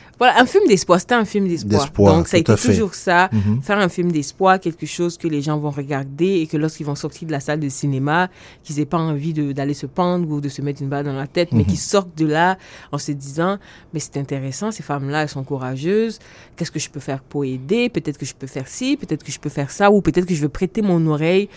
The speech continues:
Speaker 1: à des amis que j'ai dans la communauté ou autour de moi. Peut-être qu'il y a quelqu'un que je connais qui peut-être a envie d'en parler, mais hésite un peu ou sait pas trop comment aborder le sujet. » Donc, c'est vraiment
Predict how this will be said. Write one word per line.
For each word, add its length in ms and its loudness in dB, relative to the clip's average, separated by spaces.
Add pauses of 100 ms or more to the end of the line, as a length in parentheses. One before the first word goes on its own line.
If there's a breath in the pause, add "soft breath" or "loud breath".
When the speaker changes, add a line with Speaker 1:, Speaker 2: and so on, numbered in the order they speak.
(300 loud breath)
Speaker 1:
à 100 4
des 220 2
amis 320 2
que 160 2
j'ai 220 2
dans 100 2
la 100 0
communauté 640 2
ou 140 0
autour 220 -2
de 80 2
moi. 220 2
Peut-être 280 0
qu'il 260 4
y 80 4
a 60 2
quelqu'un 340 0
que 100 -6
je 100 -10
connais 300 -2
qui 360 -6 (340 loud breath)
peut-être 160 -2
a 40 2
envie 200 2
d'en 180 0
parler, 540 0
mais 360 2 (440 loud breath)
hésite 340 2
un 120 2
peu 200 2
ou 120 4
sait 120 -2
pas 140 -2
trop 240 -6
comment 220 0
aborder 340 0
le 60 -2
sujet. » 500 -2 (140)
Donc, 180 0
c'est 160 2
vraiment 720 0